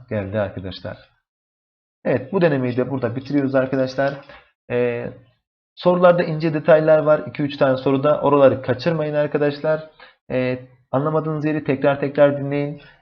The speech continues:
Eğer gerçekten, "E, hocam anlattınız ama ben hiçbir şey anlamadım." diyorsanız, e, yorum kısmında bunu belirtin. Ben size daha açıklayıcı bir şekilde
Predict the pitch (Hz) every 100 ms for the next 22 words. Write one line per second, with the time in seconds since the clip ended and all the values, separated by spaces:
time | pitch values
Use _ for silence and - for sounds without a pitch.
0 | - 160 170 165 127 147 190 147 135 135
1 | 131 135 - _ - 117 139 156 131 -
2 | 147 160 143 147 139 117 139 117 147 156
3 | 131 135 127 131 123 113 110 160 160 139
4 | 139 139 - _ - 131 175 190 185 147
5 | 135 120 117 143 113 98 131 170 170 180
6 | 165 165 - _ - 160 175 165 - 131
7 | 123 120 - - - 113 139 175 196 151
8 | 147 - 123 110 117 151 131 127 127 123
9 | 151 160 202